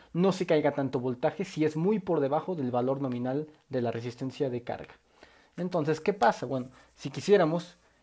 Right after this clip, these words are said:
identificar la forma de onda del circuito, como lo hemos venido haciendo, podremos obtenerlo.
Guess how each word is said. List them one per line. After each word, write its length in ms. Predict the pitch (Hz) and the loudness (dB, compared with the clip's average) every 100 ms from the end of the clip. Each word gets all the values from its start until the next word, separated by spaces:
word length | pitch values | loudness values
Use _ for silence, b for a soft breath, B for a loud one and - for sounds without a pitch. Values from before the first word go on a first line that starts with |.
| b | b
identificar 580 | 147 139 135 131 139 156 | -2 0 -2 -6 0 2
la 120 | 135 | 2
forma 420 | - 151 165 175 | 0 -2 0 0
de 100 | 170 | 2
onda 340 | 165 131 123 - _ _ _ | 0 0 -4 -10 _ _ _
del 180 | - 143 | -4 -4
circuito, 440 | 143 175 165 143 156 | -4 -4 -4 -4 -6
como 200 | 131 120 | -6 -4
lo 60 | |
hemos 140 | 123 127 | -4 -2
venido 240 | 143 143 | -2 -2
haciendo, 460 | 151 185 143 165 - _ _ _ _ _ _ _ _ _ - | -4 -4 -4 -6 -10 _ _ _ _ _ _ _ _ _ -2
podremos 460 | 175 143 143 147 | 2 4 2 0
obtenerlo. 500 | 147 151 190 208 127 | 0 0 0 -2 -4